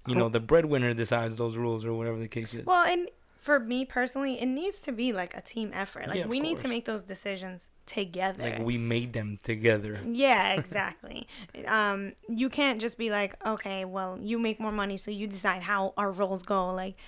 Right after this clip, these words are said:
Speaker 3: in, you know, but there are plenty of old school couples that are like that.
Speaker 2: Yeah.
Speaker 3: Like, you know, a, a lot of our parents are like that, you know, like, the gender roles are very,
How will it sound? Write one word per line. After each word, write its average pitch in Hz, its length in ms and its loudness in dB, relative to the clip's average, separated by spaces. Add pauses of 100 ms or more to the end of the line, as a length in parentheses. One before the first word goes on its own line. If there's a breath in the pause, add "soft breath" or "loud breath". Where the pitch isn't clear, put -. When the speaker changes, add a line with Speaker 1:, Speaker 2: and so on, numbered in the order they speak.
(180 loud breath)
Speaker 3:
in, 208 300 -4
you 247 140 2
know, 233 240 2 (260 loud breath)
but 214 340 4
there 214 180 0
are 208 180 2
plenty 202 360 -4
of 190 100 -6
old 196 240 -4
school 202 200 -6
couples 202 400 -8
that 190 260 0
are 208 460 0
like 190 360 -4
that. - 240 -6
Speaker 2:
Yeah. 135 80 -2
Speaker 3:
Like, 104 220 -4
you 208 120 -6
know, 196 320 -6
a, 202 200 -4
a 196 100 -4
lot 190 200 0
of 202 80 -6
our 220 140 0
parents 185 440 -6
are 202 120 -6
like - 220 -10
that, - 260 -8
you 220 140 -6
know, 196 200 -8
like, 185 280 -10 (540 loud breath)
the 185 420 -4
gender 196 340 -2
roles 196 260 -2
are 196 100 -2
very, 196 720 -4